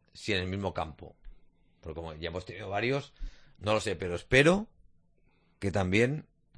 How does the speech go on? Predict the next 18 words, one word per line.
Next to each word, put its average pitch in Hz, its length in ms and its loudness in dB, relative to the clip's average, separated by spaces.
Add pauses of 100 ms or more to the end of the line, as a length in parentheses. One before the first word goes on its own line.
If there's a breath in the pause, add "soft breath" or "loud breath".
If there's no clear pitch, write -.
(360)
en 87 120 -8
el 85 80 -6
mismo 85 220 -6
estadio. 78 420 -14 (1600)
Eso 151 280 10
es 90 60 0
lo 87 60 0
importante. 80 680 -8 (1500)
Mi 107 260 6
ego, 160 460 10 (1200)
el 92 160 -2
ego 110 240 6
de 107 440 6
los 95 160 0
tertulianos, 120 1000 2 (280)
y 82 80 -10
voy 98 400 -2 (260)
subiendo, 123 800 0